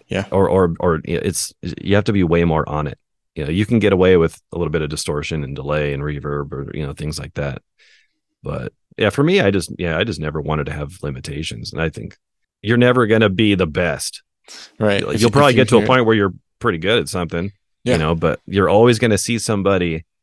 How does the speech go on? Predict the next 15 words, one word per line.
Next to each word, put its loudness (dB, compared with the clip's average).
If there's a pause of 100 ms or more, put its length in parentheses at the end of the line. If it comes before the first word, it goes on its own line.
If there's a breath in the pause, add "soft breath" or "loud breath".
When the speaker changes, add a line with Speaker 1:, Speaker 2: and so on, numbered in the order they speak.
(120)
Speaker 2:
especially 0
now, -2
or, -8
you -6
know, -2
like, -4
with -6
YouTube, 0
like, -2
when -8
YouTube -6
popped -8
up 0
years -4
ago 0